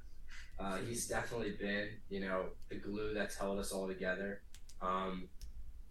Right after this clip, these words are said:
just him showing up every game with a big smile on his face and just filling us all with energy and just getting us ready for the games has really,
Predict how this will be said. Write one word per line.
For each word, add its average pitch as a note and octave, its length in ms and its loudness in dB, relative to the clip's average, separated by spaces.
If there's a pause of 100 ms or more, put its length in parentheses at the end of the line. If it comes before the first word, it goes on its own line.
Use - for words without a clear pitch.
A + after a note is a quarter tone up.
(200)
just C3 280 2
him C3+ 120 6
showing A#2+ 400 6
up - 180 2
every A2 280 2
game G#2+ 300 2
with G3+ 100 2
a G2 200 2
big G#2 140 0
smile F#2+ 400 4
on G2 80 4
his F#2 120 0
face G2 440 2
and F2+ 180 0
just - 260 -4 (360)
filling G#2+ 300 -2
us G#2 140 -2
all G2 260 6
with G2 80 2 (100)
energy G2 560 2
and - 140 -2 (340)
just - 160 -4
getting G#2 220 0
us G2+ 120 -2
ready G2 180 4
for G2+ 120 0
the G2 80 4
games F2+ 380 0
has F#2 180 -4
really, F#2+ 360 2